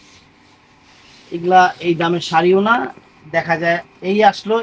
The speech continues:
এই নাই। এই যে আঁচল full all over body, ব্লাউজ পিসটা পরা সাইডে ফেলছে, চমৎকার একটা কাতান। এটার মধ্যে, এটার মধ্যে আমি কালারগুলো just আপনাদের দেখাই দিই। এই একটা মেরুন কালার দেখেন, মেরুন কালার, কারণ এটা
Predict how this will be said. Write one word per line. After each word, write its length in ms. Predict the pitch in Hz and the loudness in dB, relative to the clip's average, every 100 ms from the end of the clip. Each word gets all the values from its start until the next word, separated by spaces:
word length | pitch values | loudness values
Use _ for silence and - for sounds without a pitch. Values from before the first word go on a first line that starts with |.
| 196 | -4
এই 80 | 175 151 | -4 -6
নাই। 120 | 117 113 _ _ _ _ - _ _ - | -10 -16 _ _ _ _ -20 _ _ -8
এই 40 | 151 | -2
যে 40 | 156 | 0
আঁচল 240 | - 190 190 | 0 -8 -10
full 180 | - 156 147 | -6 -4 -2
all 80 | 143 | -4
over 160 | 143 135 | -4 -6
body, 140 | 131 127 | -8 -4
ব্লাউজ 200 | 151 165 - | -4 -4 -8
পিসটা 220 | 185 202 190 | -8 -6 -4
পরা 180 | 175 170 | -4 -4
সাইডে 200 | 160 143 139 | -6 -10 -12
ফেলছে, 200 | 127 - | -16 -10
চমৎকার 380 | 175 180 185 185 160 | -6 -6 -6 -8 -6
একটা 120 | 147 139 | -10 -10
কাতান। 280 | 131 165 208 - _ - - _ _ _ _ - - | -8 -8 -8 -12 _ -20 -20 _ _ _ _ -14 -8
এটার 180 | 175 202 208 | -4 0 0
মধ্যে, 260 | 180 220 214 214 185 | 2 4 4 2 -2
এটার 200 | 175 190 | -2 0
মধ্যে 160 | 190 180 | 2 2
আমি 100 | 185 - | 2 2
কালারগুলো 340 | 170 170 170 160 | 2 2 2 2
just 180 | 160 - 156 | 2 0 -4
আপনাদের 240 | 156 147 131 | -6 -6 -4
দেখাই 260 | 139 147 147 | -4 -2 -4
দিই। 120 | 151 170 | -4 -4
এই 60 | 180 165 | -2 -2
একটা 140 | 170 147 | -2 -4
মেরুন 240 | 151 160 160 | -4 -4 0
কালার 200 | 156 135 127 | 0 0 -2
দেখেন, 200 | - 139 135 | -6 -8 -6
মেরুন 240 | 143 156 143 | -6 -6 -4
কালার, 240 | 131 156 185 _ _ _ _ _ _ _ - - _ | 0 0 -2 _ _ _ _ _ _ _ -20 -20 _
কারণ 140 | 143 147 | -6 -4
এটা 160 | 151 | 0